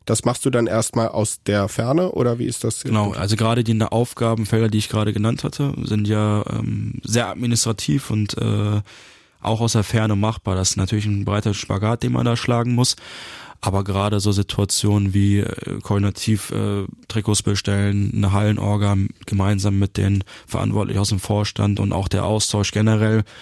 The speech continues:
Speaker 2: mit den ganzen Themen, die das ganze Feld umfasst, ähm, werde ich von extern weiterhin führen.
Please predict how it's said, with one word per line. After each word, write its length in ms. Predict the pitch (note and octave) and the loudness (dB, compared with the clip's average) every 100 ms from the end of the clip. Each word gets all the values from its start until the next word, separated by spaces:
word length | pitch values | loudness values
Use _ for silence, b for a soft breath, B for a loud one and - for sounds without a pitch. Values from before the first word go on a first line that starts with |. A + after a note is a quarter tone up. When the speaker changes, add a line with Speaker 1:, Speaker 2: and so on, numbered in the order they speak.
| B B | B B
Speaker 2:
mit 140 | G2+ G#2 | -2 0
den 80 | |
ganzen 280 | G#2 G#2 G2+ | 0 0 -2
Themen, 300 | - A#2 A#2 | 2 2 4
die 80 | G#2+ | 2
das 180 | G#2+ G2+ | 2 0
ganze 460 | G#2+ G#2+ A2 G#2 | -2 0 2 2
Feld 300 | G2+ A2 A2 | 2 0 0
umfasst, 480 | G#2 G2 C3 E3 - B B B B B | -2 -2 2 0 -2 B B B B B
ähm, 640 | G#2+ G#2+ G#2+ G#2 G#2+ G#2 - | 2 4 4 4 4 2 0
werde 240 | G#2 G#2+ | 0 0
ich 80 | G#2+ | 0
von 140 | G#2 | 0
extern 380 | F#2 - G#2+ F#2+ | 0 0 0 2
weiterhin 380 | G2+ - G#2 F#2+ | 0 0 0 0
führen. 400 | - C#3 D#3 | 0 2 2